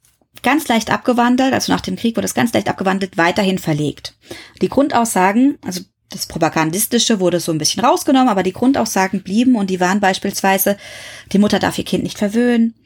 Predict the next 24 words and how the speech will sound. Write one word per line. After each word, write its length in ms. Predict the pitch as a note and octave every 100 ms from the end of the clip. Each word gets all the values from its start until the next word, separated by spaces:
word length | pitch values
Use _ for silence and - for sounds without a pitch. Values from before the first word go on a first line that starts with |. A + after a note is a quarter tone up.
| - - -
sie 140 | -
muss 120 | F3+
es 120 | E3+ -
schreien 400 | G#3+ A3+ A#3+ A#3
lassen, 460 | G#3+ G#3+ - G#3
das 140 | G3 F3+
ist, 160 | -
weil 100 | E3
es 100 | E3+
das 140 | - -
abhärtet, 840 | A#3 - G3+ G3 G3+ G#3 G3+ G3+ - - - -
ähm, 380 | F3 E3+ E3 E3 _ _ _ _ _
sie 220 | - A#2+
soll 160 | F#3+ G3
es 100 | G3+
beim 160 | F#3 F3+
Stillen 380 | - A#3 A3+
möglichst 460 | G3+ F#3+ F3+ - -
nicht 300 | C#4+ D#4+ -
angucken, 580 | A3+ A#3 - A#3+ A#3+ G#3
weil 140 | F3
es 100 | F3+
sonst 280 | E3+ E3 -
verweichlicht 1200 | G3+ F#3+ G3+ A3+ A#3 - G#3+ G#3 G#3 - - -